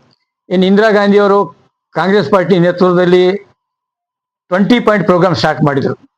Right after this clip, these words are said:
ಆ ಟ್ವೆಂಟಿ ಪಾಯಿಂಟ್ ಪ್ರೋಗ್ರಾಮ್‌ದಲ್ಲಿ ಮುಖ್ಯವಾಗಿ ಭೂ ಸುಧಾರಣೆ, ನಂತರ ಈ ಏನು ಸಾಲ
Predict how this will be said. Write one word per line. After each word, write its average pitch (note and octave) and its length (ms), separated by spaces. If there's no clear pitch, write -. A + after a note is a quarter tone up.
ಆ G#3 80
ಟ್ವೆಂಟಿ G#3 400
ಪಾಯಿಂಟ್ A#3 280
ಪ್ರೋಗ್ರಾಮ್‌ದಲ್ಲಿ G#3 760
ಮುಖ್ಯವಾಗಿ G#3+ 880
ಭೂ G3 220
ಸುಧಾರಣೆ, F#3 640
ನಂತರ G3 340
ಈ F#3+ 140
ಏನು F3+ 200
ಸಾಲ G3 320